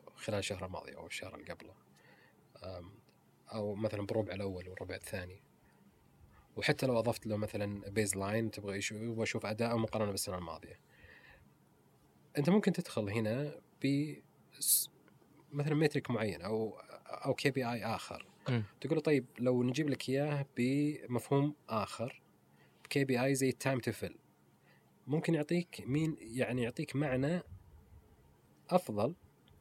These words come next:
Speaker 1: آم، للمعلومة اللي أنت تبحث عنها. أنا
Speaker 2: مم.
Speaker 1: لما أقول لك أنت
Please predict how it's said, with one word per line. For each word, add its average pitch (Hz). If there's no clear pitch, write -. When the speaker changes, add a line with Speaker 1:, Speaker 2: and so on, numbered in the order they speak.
Speaker 1:
آم، 110
للمعلومة 156
اللي 143
أنت 135
تبحث 107
عنها. 101
أنا 127
Speaker 2:
مم. 139
Speaker 1:
لما 135
أقول 139
لك 117
أنت 127